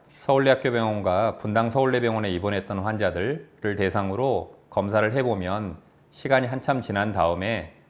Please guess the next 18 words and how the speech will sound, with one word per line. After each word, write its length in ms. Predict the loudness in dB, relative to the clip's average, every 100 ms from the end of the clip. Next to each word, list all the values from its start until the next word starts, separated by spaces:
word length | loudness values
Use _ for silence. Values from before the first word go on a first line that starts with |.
| _ _ -10
어, 240 | -6 -4
이런 400 | 0 2 2 0 -10 -20 _ -2
면역력, 760 | 2 2 2 4 2 0 -6
면역력과 920 | -2 0 0 2 0 -2 -10 0 2
관련이 320 | 2 0 0 -2
있다고 360 | 0 2 2
하는 320 | 0 -2 -6
중화항체가, 1000 | -8 -2 2 4 2 -2 -2 2 2 0 -8 -20 _ _ -14
어, 120 | -8
감염된 520 | -2 0 2 2 0
사람들 400 | 2 0 0 -2
대-, 240 | -2 -2 -2
모두에서 760 | -2 0 2 0 0 -2 -4 -6
생기는 380 | -6 -4 -2 -2
걸 140 | -2
확인할 340 | -2 -4 -2 -4
수 120 | -4
있습니다. 440 | -10 -10 -10 -10